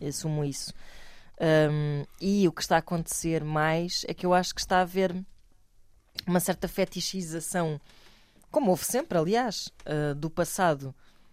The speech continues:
à medida destes jovens de hoje, que, por exemplo, <coughs> perdão, que, por exemplo, metem, eh, durante uma semana há uma canção que bomba imenso e que se torna um fenómeno, uma canção de mil e novecentos e troca o passo.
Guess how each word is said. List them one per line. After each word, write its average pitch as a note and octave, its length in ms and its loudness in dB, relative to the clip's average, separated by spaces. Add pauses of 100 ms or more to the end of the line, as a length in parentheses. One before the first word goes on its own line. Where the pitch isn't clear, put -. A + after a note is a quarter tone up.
(600)
à F3 280 4
medida F3 300 2
destes E3 240 -4
jovens E3 360 0
de D#3 140 -4
hoje, F3 320 -2
que, - 160 -12
por D#3 180 -12
exemplo, D3 440 -8 (920)
<coughs> C#5 880 -6
perdão, D3+ 300 -4
que, - 160 -16
por F3 100 -4
exemplo, D#3+ 320 -4
metem, D3+ 460 -2 (1400)
eh, F3+ 260 4
durante E3+ 400 2
uma F#3 140 2
semana F3+ 380 0
há F3+ 40 2
uma F3 220 -2
canção E3+ 580 -2 (840)
que F#3+ 80 -4
bomba F#3+ 320 4
imenso F3 440 2
e - 20 -12
que - 80 -8
se - 80 -8
torna F3+ 180 2
um E3 60 0
fenómeno, F3 420 2
uma E3+ 80 0
canção F3 280 -4
de E3+ 100 -2
mil E3+ 180 -2
e - 20 0
novecentos E3 360 -4
e E3+ 40 -4
troca E3 280 0
o E3 40 -2
passo. E3 440 2